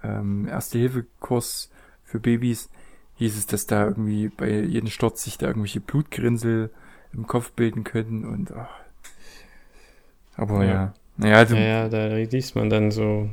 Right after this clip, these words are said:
Speaker 2: ja.
Speaker 1: Genau,
Speaker 2: Das
Speaker 1: genau.
Speaker 2: so ganz schlimme Sachen, ne, was
Speaker 1: Ja.
Speaker 2: du gar nicht merkst und dann kriegst du irgendwie Hirnblutungen und keine Ahnung, was da alles passieren kann.
Speaker 1: Ganz, was halt ein ziemliches Anzeichen dafür wäre, ist, dass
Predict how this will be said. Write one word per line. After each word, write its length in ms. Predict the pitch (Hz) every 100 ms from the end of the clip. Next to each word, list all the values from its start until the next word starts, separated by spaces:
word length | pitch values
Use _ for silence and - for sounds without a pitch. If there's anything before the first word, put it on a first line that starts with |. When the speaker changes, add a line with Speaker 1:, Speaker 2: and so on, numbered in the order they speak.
| 104
Speaker 2:
ja. 260 | 110 107 107
Speaker 1:
Genau, 200 | 101 98 - - -
Speaker 2:
Das 80 | - - 107
Speaker 1:
genau. 100 | 107 - - - - - - - -
Speaker 2:
so 140 | - 117
ganz 220 | 113 110
schlimme 200 | 123 113
Sachen, 360 | 104 113 120 104
ne, 140 | 110 113
was 180 | 107 104
Speaker 1:
Ja. 60 |
Speaker 2:
du 80 | 110
gar 100 | 113
nicht 180 | 113 107
merkst 460 | 110 117 120 - -
und 120 | 107
dann 200 | 107 110
kriegst 320 | 120 - -
du 60 | 117
irgendwie 360 | 117 120 123 117
Hirnblutungen 960 | 131 139 - 131 131 127 127 131 131
und 520 | 120 117 123 123 -
keine 280 | - 120 117
Ahnung, 340 | 120 120 120 120
was 140 | -
da 80 | 127
alles 160 | 123
passieren 340 | - - 127 123
kann. 320 | 113 123 123
Speaker 1:
Ganz, 260 | - 107 107 - - - 123
was 200 | - -
halt 160 | 110 107
ein 400 | 110 - 135 117
ziemliches 420 | - 127 110 104
Anzeichen 480 | - 135 131 117 117
dafür 300 | 117 - 113
wäre, 200 | 113 110
ist, 280 | - - 117
dass 240 | 107 -